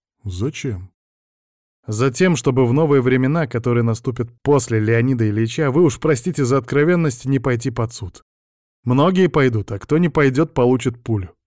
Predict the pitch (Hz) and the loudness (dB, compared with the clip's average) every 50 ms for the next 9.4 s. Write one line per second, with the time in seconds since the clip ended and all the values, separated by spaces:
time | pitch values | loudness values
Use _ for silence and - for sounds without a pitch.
0 | _ _ _ _ 127 120 113 127 123 127 120 120 120 113 113 117 135 135 120 117 | _ _ _ _ -6 -2 -2 -2 -2 -2 -4 -4 -2 0 0 2 2 0 0 -2
1 | 113 - - 117 110 110 101 - - 127 117 117 - 110 107 113 107 104 - 120 | -6 -8 -6 -6 -4 -4 -4 -4 -4 -4 -2 -2 -2 -2 -2 -2 -2 -2 -4 -6
2 | 110 - 113 101 104 101 101 101 95 - - _ _ _ _ _ _ _ _ _ | -4 -4 -4 -6 -4 -6 -6 -10 -10 -12 -18 _ _ _ _ _ _ _ _ _
3 | _ _ - 117 120 135 131 139 160 165 139 139 117 - 117 120 117 120 127 117 | _ _ -2 0 0 2 2 2 2 2 2 0 0 0 0 0 0 0 -4 -2
4 | - 120 120 123 117 120 117 113 117 107 113 110 104 95 - - - - 123 117 | 0 0 2 2 0 -2 -4 -6 -4 -2 -2 -2 -4 -6 -10 -18 -16 -10 -4 -2
5 | 110 117 131 131 - 147 139 143 117 - 139 139 131 120 127 113 104 101 101 110 | 0 0 0 0 0 0 0 0 0 0 -2 -2 0 0 -2 -4 -4 -4 -4 -4
6 | 104 101 - 101 - - - _ _ _ _ _ _ _ _ _ _ _ _ _ | -4 -4 -6 -10 -14 -16 -20 _ _ _ _ _ _ _ _ _ _ _ _ _
7 | _ _ _ _ _ _ _ _ - - 101 101 98 101 104 107 117 120 117 - | _ _ _ _ _ _ _ _ -12 -10 -8 -6 -4 -4 -4 -2 -4 -4 -6 -6
8 | 127 117 117 - 113 101 104 104 107 110 113 113 117 117 98 92 87 - - 123 | -6 -6 -4 -6 -6 -6 -4 -6 -6 -4 -4 -2 -2 -4 -6 -8 -12 -14 -16 -8
9 | 113 107 110 98 92 90 107 120 | -6 -4 -4 -4 -6 -8 -12 -14